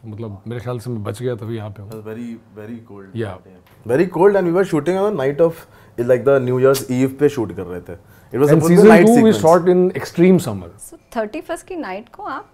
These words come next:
Speaker 3: हनुमान बने हुए थे।
Speaker 1: हाँ, मतलब
Speaker 2: हाँ,
Speaker 1: आप सोच
Speaker 2: मतलब
Speaker 1: सकते हैं, फिर आप तो मेरे, मुझसे वैलेंटाइन के क्वेश्चंस कैसे करेंगे?
Speaker 2: हाँ, मतलब, लेकिन, but it's always good fun to,
Speaker 1: या,
Speaker 2: uh,
Speaker 1: या।
Speaker 2: celebrate
Speaker 1: No
Speaker 2: with, like,
Speaker 1: problem।
Speaker 2: two hundred, three hundred pe-, three hundred people। Thankfully उस समय कोविड भी नहीं था।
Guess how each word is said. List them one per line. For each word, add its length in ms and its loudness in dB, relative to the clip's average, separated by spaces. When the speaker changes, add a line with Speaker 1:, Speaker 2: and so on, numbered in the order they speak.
Speaker 3:
हनुमान 440 -8
बने 160 -12
हुए 180 -20
थे। 180 -20
Speaker 1:
हाँ, 200 -20
मतलब 160 -20
Speaker 2:
हाँ, 100 -8
Speaker 1:
आप 60 -8
सोच 140 0
Speaker 2:
मतलब 120 -2
Speaker 1:
सकते 140 -8
हैं, 80 -4
फिर 140 0
आप 220 2
तो 80 2
मेरे, 220 8
मुझसे 360 2
वैलेंटाइन 420 4
के 80 0
क्वेश्चंस 340 0
कैसे 260 4
करेंगे? 420 0
Speaker 2:
हाँ, 220 2
मतलब, 220 -2
लेकिन, 240 -2
but 100 0
it's 120 -4
always 300 4
good 160 2
fun 200 2
to, 440 -2
Speaker 1:
या, 100 0
Speaker 2:
uh, 60 -2
Speaker 1:
या। 160 -8
Speaker 2:
celebrate 500 4
Speaker 1:
No 60 -4
Speaker 2:
with, 160 2
like, 160 4
Speaker 1:
problem। 80 -12
Speaker 2:
two 120 2
hundred, 260 0
three 160 -2
hundred 180 -4
pe-, 220 -10
three 140 -6
hundred 280 -6
people। 220 -12
Thankfully 360 -12
उस 80 -16
समय 140 -12
कोविड 280 -12
भी 100 -12
नहीं 100 -10
था। 180 -18